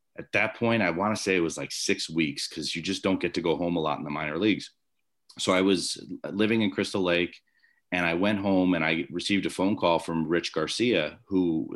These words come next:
was the head umpire supervisor. And it was, it was five fifteen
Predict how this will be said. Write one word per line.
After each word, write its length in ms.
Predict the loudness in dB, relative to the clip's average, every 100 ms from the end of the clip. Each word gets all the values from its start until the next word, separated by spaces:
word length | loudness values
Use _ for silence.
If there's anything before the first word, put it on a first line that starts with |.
| -4
was 120 | -2 -2
the 100 | -4
head 260 | -2 -2 -2
umpire 400 | -4 -2 0 0
supervisor. 640 | -2 -2 -2 -4 -4 -8 -16 _ _ _ _ 0
And 100 | 2
it 40 | 4
was, 360 | 4 2 -4 _
it 60 | -2
was 160 | -2
five 560 | -4 -2 0 0 0 0 -4 -12
fifteen 800 | -6 -4 -2 -2 0 -2 -4 -8